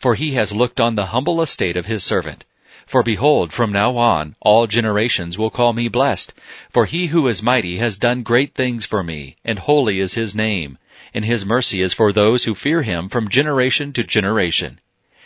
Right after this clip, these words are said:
He has shown strength with his arm. He has scattered the proud in the thoughts of their hearts.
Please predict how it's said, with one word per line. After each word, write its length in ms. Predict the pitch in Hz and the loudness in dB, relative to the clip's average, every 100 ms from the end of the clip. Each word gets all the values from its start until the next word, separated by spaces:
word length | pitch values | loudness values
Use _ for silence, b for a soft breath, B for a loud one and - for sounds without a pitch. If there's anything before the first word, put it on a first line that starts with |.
| b | b
He 140 | 131 | -4
has 160 | 113 107 | 0 0
shown 300 | - 131 120 | 2 0 0
strength 460 | - 135 135 117 | -2 0 -2 -2
with 100 | 107 | -6
his 180 | 104 87 | -6 0
arm. 360 | 104 101 76 69 B B | 2 2 -2 -6 B B
He 140 | 139 | 0
has 160 | 127 120 | 0 0
scattered 460 | - 151 147 123 | -2 0 0 0
the 100 | 113 | 0
proud 460 | 101 120 120 87 80 | 0 0 2 0 -2
in 100 | 95 | -2
the 80 | 95 | -4
thoughts 340 | - 110 113 | 0 -2 -2
of 120 | 95 | -2
their 160 | 92 90 | 0 0
hearts. 400 | 107 98 - - | 2 0 0 -12